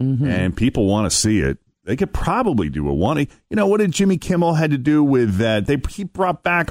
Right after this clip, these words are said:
Speaker 2: All in the Family and the Jeffersons, even with different actors. And, you know, that got a lot of attention. So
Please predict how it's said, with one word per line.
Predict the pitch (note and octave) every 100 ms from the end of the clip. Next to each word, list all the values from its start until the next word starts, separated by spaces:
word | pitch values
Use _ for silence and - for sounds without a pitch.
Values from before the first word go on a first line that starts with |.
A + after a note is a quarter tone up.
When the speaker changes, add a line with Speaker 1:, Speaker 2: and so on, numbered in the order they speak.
| -
Speaker 2:
All | C#3 E3
in | D3
the |
Family | - - C#3+ D#3+ D#3 C#3+
and | A#2+
the |
Jeffersons, | E2 A2+ D3 C#3 - E2 C#2+
even | G2+ B2+ D3
with | B2+ D2
different | C3 - A#2 -
actors. | G2 B2+ - D#2 A#1 A#1+
And, | C#2 A#1+ A#1+ _ _ _ _ _ _ _ _ _ _
you | A2+
know, | A2 G2+
that | A#2+ D#3+
got | A2 D#2+
a |
lot | D2 C#2+ C2
of |
attention. | B1 - C#2 A#1+ C2
So | A1+ D#2 B1+ A1+